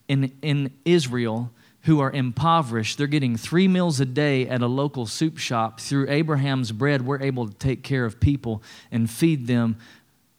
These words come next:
through the local church. That's, that's ten percent of everything that comes in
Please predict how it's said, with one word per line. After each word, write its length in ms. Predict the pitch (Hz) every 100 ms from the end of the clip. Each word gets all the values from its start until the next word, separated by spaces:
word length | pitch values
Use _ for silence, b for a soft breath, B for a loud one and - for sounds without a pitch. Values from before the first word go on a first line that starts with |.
| _
through 160 | - 127
the 80 |
local 240 | 120 123 -
church. 560 | - 170 135 - - - b b b b b -
That's, 220 | 147 -
that's 200 | 165 147
ten 220 | - 175
percent 440 | 139 135 - 180 135
of 120 | 120
everything 680 | 147 139 151 139 - 156 135
that 120 | -
comes 320 | 139 131 120
in 240 | 151 127